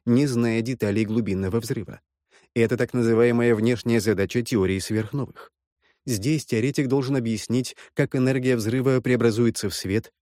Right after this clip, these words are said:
какие физические процессы поддерживают мощное свечение сверхновой, равное миллиардам светимости обычных звезд,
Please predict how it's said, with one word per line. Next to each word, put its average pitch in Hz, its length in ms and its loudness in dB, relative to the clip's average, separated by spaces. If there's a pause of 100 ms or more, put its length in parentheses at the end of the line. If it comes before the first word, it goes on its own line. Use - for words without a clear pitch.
какие 139 340 0
физические 156 580 -2
процессы 143 580 -2
поддерживают 139 760 0
мощное 135 420 0
свечение 120 500 0
сверхновой, 113 760 0 (220)
равное 113 460 0
миллиардам 113 520 2
светимости 117 600 -2
обычных 107 500 -2
звезд, 85 460 -6